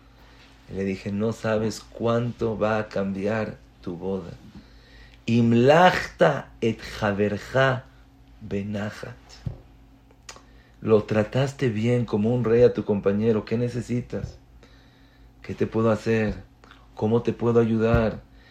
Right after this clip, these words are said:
¿Quieres que te acompañe? A los gdolim, gente que no tenía un segundo de tiempo. Shema Israel, ayer estaba viendo un masé de Rab Chaim Oizer,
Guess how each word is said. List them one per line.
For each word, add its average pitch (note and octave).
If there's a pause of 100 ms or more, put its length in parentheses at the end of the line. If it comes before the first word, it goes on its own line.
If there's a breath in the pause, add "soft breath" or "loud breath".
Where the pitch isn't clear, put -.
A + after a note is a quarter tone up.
(120)
¿Quieres B2
que B2
te A2
acompañe? A#2 (960 soft breath)
A -
los A#2
gdolim, A#2 (1300 soft breath)
gente D#3+
que D3+
no C3
tenía D3+
un D3
segundo C#3
de B2
tiempo. C3 (380 soft breath)
Shema B2+
Israel, E3 (260 loud breath)
ayer A#2+
estaba C#3
viendo C#3+
un C#3
masé A#2+
de C3
Rab A#2
Chaim A#2
Oizer, G#2+